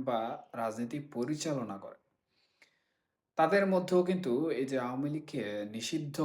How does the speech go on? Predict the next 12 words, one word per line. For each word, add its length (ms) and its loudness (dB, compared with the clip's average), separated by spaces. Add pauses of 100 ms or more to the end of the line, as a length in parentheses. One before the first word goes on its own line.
করার 300 0 (360)
যে 100 -8
একটি 260 -10
প্রস্তাবনা, 720 -6 (1200)
সেটিকে 380 -4 (180)
তারা 160 0 (100)
বিভিন্ন 320 -2 (340)
পার্লামেন্টারিয়ানভাবে 1300 -2 (1400)
না 280 0
সম্বোধনে 640 -4 (760)
প্রস্তাবিত 480 -8
করেছেন। 420 -18